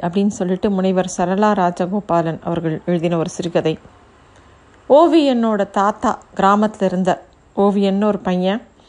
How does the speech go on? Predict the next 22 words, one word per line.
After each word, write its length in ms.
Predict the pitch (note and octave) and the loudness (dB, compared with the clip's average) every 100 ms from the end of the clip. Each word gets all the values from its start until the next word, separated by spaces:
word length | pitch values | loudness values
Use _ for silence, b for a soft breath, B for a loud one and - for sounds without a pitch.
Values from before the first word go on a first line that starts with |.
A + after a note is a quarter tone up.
| b b _ | b b _
கோடை 380 | - C4 C#4 C#4+ | 2 4 6 4
விடுமுறைகள்ல 960 | A#3+ A#3+ A#3 A3+ G#3+ G#3+ A3+ B3+ G3 F#3+ | 2 0 0 0 0 -2 2 2 2 -2
அவன் 280 | - G#3+ G#3 | -4 -2 0
தாத்தா 340 | G#3 A3+ D4 A#3+ | 2 2 2 0
வீட்டுக்கு 380 | G3 G3 G#3 - | 0 -4 -6 0
போறது 340 | G#3+ A3 A#3+ B3+ | 0 2 0 2
வழக்கமா 460 | F#3+ G3+ A#3 G3 | 2 0 -2 -2
வச்சிருந்தான். 480 | F#3+ - G3 E3+ - - - B B B B B - | -4 -6 -6 -6 -8 -16 -20 B B B B B 0
அவனோட 440 | C4+ C4 B3 A#3+ | 4 6 6 6
ஏழாவது 580 | A#3+ D#4 F4 F4 C#4+ B3 | 6 6 6 6 4 2
வகுப்பு 420 | A3 G#3 A3+ A#3 | 0 -2 -4 -4
முடிஞ்சப்புறம் 680 | G#3 A3+ A#3 A3+ - G#3+ C#4 - - | -2 0 0 -2 0 -2 -4 -8 -4
அந்த 220 | A#3 A3 | 2 4
ஆனுவல் 440 | G#3+ B3+ B3+ A3+ | 4 4 4 2
லீவ்ல 420 | G#3 G#3 G3 A#3 B B B B | 2 0 0 -2 B B B B
அவன் 260 | D4 D#4+ | 0 2
தன்னோட 340 | - A#3+ A3+ B3 | 2 2 2 4
தாத்தா 340 | B3 A#3+ B3+ | 2 4 4
வீட்டுக்கு 400 | G#3 F#3+ G3+ C4 | 4 0 0 -2
போறான். 360 | - G3+ G3+ - - | 0 0 0 -4 -2
தாத்தாவோட 600 | G#3+ A#3 A#3 A#3+ A3 G3+ F#3+ | 2 2 4 4 4 2 2
வீடுங்கிறது 1080 | A3 A#3 A#3 A#3 A3 G3+ A#3+ A#3+ G#3 A3+ | 0 2 2 2 0 0 2 4 2 0